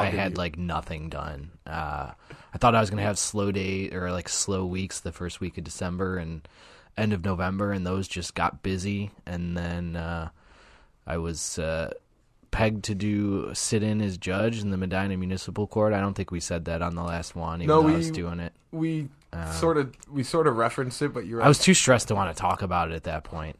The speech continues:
Speaker 2: Everybody was asking me about it, and it was just a whole, I was so stressed the whole time. Just
Speaker 1: Any big murder cases?
Speaker 2: No murder cases.
Speaker 1: Uh,
Speaker 2: No, no.
Speaker 1: any, uh, Law and Order,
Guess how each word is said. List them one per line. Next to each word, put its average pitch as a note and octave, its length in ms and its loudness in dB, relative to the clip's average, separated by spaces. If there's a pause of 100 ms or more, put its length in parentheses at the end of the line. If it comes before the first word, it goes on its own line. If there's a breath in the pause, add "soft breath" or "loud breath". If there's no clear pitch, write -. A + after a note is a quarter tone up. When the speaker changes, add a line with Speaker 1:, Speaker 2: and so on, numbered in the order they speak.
Speaker 2:
Everybody G#2+ 360 2
was F#2+ 120 0
asking F#2+ 360 -2
me F#2 120 -2
about F2+ 340 0
it, F2+ 200 -2
and C2+ 300 -12 (120)
it - 60 -10
was F2 160 -8
just - 240 -8
a E2+ 60 -4
whole, F2+ 240 -4
I E2 180 -2
was D#2+ 140 -8
so - 400 2
stressed - 500 -6
the D#2+ 80 -6
whole F2 240 -6
time. E2 420 -6 (280)
Just - 140 -10
Speaker 1:
Any C3+ 160 2
big B2 200 2
murder B2 240 2
cases? C#3+ 560 -2
Speaker 2:
No G#2 220 0
murder F#2+ 320 2
cases. E2+ 680 -6
Speaker 1:
Uh, A2+ 440 2 (280)
Speaker 2:
No, - 100 -4
no. A2 60 0
Speaker 1:
any, A#2+ 320 0 (240)
uh, A2 120 -4
Law B2+ 180 2
and B2 100 2
Order, B2 300 -2